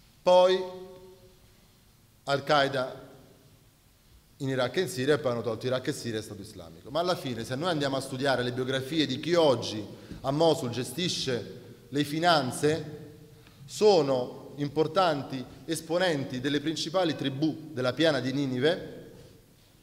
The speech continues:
che facevano affari e controllavano il territorio economicamente, prima di tutto,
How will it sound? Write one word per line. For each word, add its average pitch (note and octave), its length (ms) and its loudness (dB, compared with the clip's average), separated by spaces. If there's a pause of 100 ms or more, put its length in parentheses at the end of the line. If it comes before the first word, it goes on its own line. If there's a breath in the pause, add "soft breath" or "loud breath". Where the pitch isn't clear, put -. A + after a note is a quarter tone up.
(1800)
che F#3+ 160 2
facevano D#3 400 4
affari C3 460 6
e B2 60 -4
controllavano C#3+ 580 2
il C3 120 -4
territorio C3 600 0
economicamente, C#3 800 -2
prima A2 200 -8
di A#2 80 -4
tutto, F#3+ 600 -8